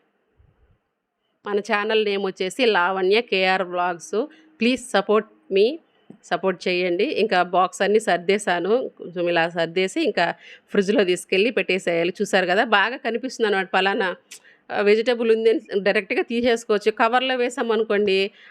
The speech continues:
అసలు గుర్తున్నది కదా. So, ఒకవేళ ట్రేలో కింద ఉంది కదా బాక్స్ లాగా, బాక్స్లో వేసి ఏర్వించుకుంటూ ఉండాలన్నమాట ఒక్కొక్కటి, ఒక్కొక్కటి. అలా కాకుండా ఒకటి వేసేసుకుంటే పచ్చిమిర్చికి అలా ఒక బాక్స్ పెట్టేసుకున్నాం అనుకో, చాలా బాగుంటుంది కదా. So, ఇంక ఇలా సెట్ చేసింది, రుత్విక సెట్ చేస్తుంది అనమాట ఈడ.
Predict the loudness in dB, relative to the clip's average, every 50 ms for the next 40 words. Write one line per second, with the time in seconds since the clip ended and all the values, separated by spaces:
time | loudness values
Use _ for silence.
0 | -2 -2 0 0 -2 -2 0 0 0 0 -2 -2 0 -2 0 0 -2 0 0 0
1 | 0 0 -2 -6 -12 _ _ _ _ _ 0 2 2 2 2 2 2 0 0 0
2 | 0 -2 _ 2 2 2 2 2 -2 -4 -4 -4 -2 0 2 4 4 4 4 4
3 | 2 2 2 2 2 2 2 0 -2 -4 -2 0 0 0 0 -2 0 0 0 0
4 | 0 -2 -4 -2 0 0 0 0 0 2 2 2 2 0 -2 -6 -6 -4 -2 -2
5 | 0 2 4 4 4 4 2 0 2 2 2 0 0 0 -2 -2 -2 -2 -2 -2
6 | -2 -2 -2 -4 -2 -2 -2 -2 -2 -2 -2 -2 -4 -4 -6 _ _ _ _ _
7 | -2 0 2 2 2 2 0 0 0 0 0 0 0 0 0 -2 -2 -4 -6 -6
8 | -6 -2 0 0 0 2 0 0 -2 -2 -4 -4 -2 -2 0 0 -2 0 0 2
9 | 2 2 2 0 -4 -8 -4 -4 -4 -4 -4 -6 -8 _ -20 -20 -14 -2 0 2
10 | 2 4 2 2 0 -2 0 2 2 2 0 -2 -2 -2 -2 0 0 -2 -4 -4
11 | -4 -2 0 0 0 0 -2 -2 -4 -4 -2 0 0 0 0 0 0 0 0 0
12 | -2 -2 -4 -4 -4 -2 0 0 -2 -2 -4 -8 _ _ _ _ -2 0 0 2
13 | 2 2 2 2 2 0 -2 -2 0 0 0 0 0 -2 -6 -6 -6 -6 -6 -6
14 | -2 -2 -2 -2 -2 -6 -4 -2 -2 -2 -2 -2 -2 -2 0 0 0 -2 -2 -2
15 | -4 -4 -2 0 0 0 -2